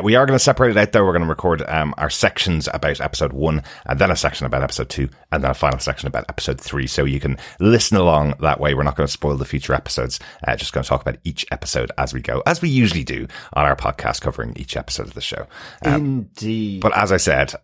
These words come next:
Speaker 1: as always, a little bit of a challenge for us covering these shows, even when we absolutely love the boys', uh, universe, um, just to, just because our main feed is, uh, is for everybody. It just means that some of the content we kinda have to talk around a little bit, which is always a good challenge. I love that on the,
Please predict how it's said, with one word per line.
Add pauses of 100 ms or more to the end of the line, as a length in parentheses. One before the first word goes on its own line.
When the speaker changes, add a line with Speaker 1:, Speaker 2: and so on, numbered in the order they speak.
Speaker 1:
as
always,
a
little
bit
of
a
challenge
for
us
covering
these
shows,
even
when
we
absolutely
love
the
boys',
uh,
universe,
um, (260)
just
to, (300)
just
because
our
main
feed
is,
uh,
is (120)
for
everybody. (420)
It
just
means
that
some
of
the
content
we
kinda
have
to
talk
around
a
little
bit, (120)
which
is
always
a
good
challenge.
I
love
that
on
the,